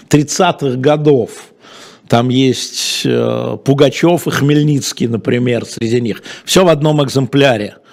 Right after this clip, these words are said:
Так что зайдите, посмотрите. Двадцать книг, вот такие, знаете, небольшие книжки. М, если эту серию где-нибудь я целиком найду, я ее выставлю, потому что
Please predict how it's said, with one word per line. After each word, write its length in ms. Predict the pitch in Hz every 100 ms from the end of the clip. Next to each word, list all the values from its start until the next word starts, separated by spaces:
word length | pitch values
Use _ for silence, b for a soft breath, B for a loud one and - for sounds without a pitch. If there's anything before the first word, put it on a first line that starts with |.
| B B
Так 160 | - 110
что 160 | - 123
зайдите, 460 | 139 139 175 151
посмотрите. 600 | - - 151 135 139 113
Двадцать 380 | 113 139 156 156
книг, 140 | 151
вот 60 | 123
такие, 180 | 123 135
знаете, 160 | 147
небольшие 560 | 131 127 147 - 143 110
книжки. 560 | - 160 247 - 131 - B B B B
М, 340 | - 110 110 113
если 480 | 113 117 156 - 151
эту 140 | 143
серию 320 | - 180 143
где-нибудь 500 | 139 139 175 147 123
я 80 | 131
целиком 540 | - 147 147 156 147
найду, 280 | 131 147 160
я 140 | 180 139
ее 160 | 139
выставлю, 560 | 139 165 185 175 135 123
потому 380 | 110 120 120 120
что 280 | - 113